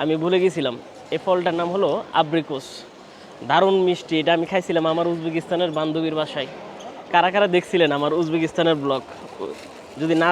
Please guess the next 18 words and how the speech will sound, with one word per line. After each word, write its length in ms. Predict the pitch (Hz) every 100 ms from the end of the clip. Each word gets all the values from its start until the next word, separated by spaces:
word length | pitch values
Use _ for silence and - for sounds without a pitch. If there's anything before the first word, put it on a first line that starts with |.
| 170
দেখে 180 | 175 175
থাকেন 200 | 180 175 170
তাহলে 280 | 160 175 180 180 226 160
গিয়ে 140 | 170 160
দেখে 160 | 160 170
আসতে 140 | - 156
পারেন। 160 | 139 135 147
ওর 80 | 151
গার্ডেনে 360 | 156 156 170 170
গিয়ে 140 | 170 165 170
ইচ্ছা 180 | - 254
মতো 120 | 226 220
খাইছি, 260 | 220 208 220 - - - - -
ওর 80 | 143 151
বাসায়ও 340 | 170 180 208 190
খাইছি 240 | 185 160 151
গিয়া 160 | 139 131 165 - 147
আব্রিকোসটা। 500 | 143 139 147 -